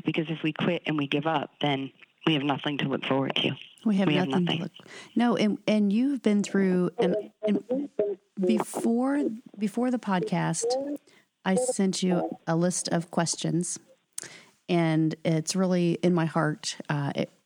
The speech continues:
Speaker 2: one thing that I was trained on when I left the John Maxwell Conference was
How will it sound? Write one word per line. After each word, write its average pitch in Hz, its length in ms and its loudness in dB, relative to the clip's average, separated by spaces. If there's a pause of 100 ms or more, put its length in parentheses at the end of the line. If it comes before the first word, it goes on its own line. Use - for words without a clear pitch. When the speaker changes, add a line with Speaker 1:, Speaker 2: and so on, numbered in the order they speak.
(140)
Speaker 2:
one 180 320 2
thing 170 220 2
that 151 100 2
I 151 100 2
was 156 220 0
trained 151 360 2
on 139 260 0
when 143 100 0
I 147 80 0
left 143 500 -4 (160)
the 165 80 -2
John 143 220 0
Maxwell 139 320 -2
Conference - 440 -2
was - 280 0